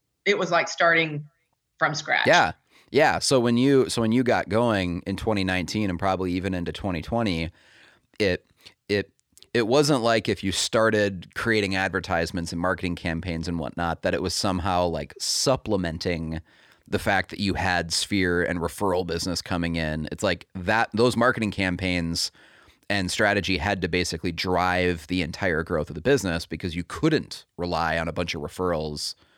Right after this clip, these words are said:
Speaker 2: from friends and family and, and Sphere.
Speaker 1: Yes, absolutely.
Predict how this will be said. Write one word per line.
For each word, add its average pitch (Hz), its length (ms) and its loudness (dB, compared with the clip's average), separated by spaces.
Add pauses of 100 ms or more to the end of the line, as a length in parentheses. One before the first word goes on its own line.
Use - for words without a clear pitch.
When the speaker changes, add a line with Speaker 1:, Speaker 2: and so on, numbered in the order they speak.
(140)
Speaker 2:
from 95 180 -4
friends 87 280 -2
and 80 120 -10
family 80 420 -4
and, 62 220 -10 (120)
and 71 120 -8
Sphere. - 360 -8 (540)
Speaker 1:
Yes, 165 460 -4
absolutely. 156 720 -4